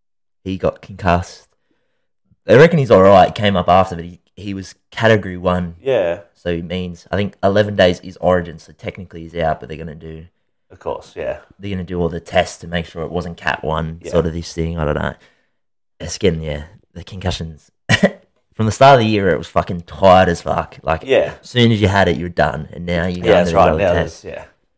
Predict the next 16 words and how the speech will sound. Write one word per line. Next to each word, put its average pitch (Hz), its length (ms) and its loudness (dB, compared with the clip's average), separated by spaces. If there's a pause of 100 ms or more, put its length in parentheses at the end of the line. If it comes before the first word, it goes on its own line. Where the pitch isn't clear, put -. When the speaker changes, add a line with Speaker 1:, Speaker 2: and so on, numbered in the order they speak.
(220)
Speaker 2:
bit 95 100 -8
of 92 80 -6
leniency 85 600 -12
in 82 100 -12
it. 85 160 -12
It 95 100 -12
just 117 200 -8
goes 92 220 4
down 80 200 -4
that 73 180 -6
dangerous 80 380 -6
path. - 400 -8 (800)
Speaker 1:
Um, 98 600 4 (100)
<laughs> - 100 -20
Dylan - 640 0
Brown, 95 420 2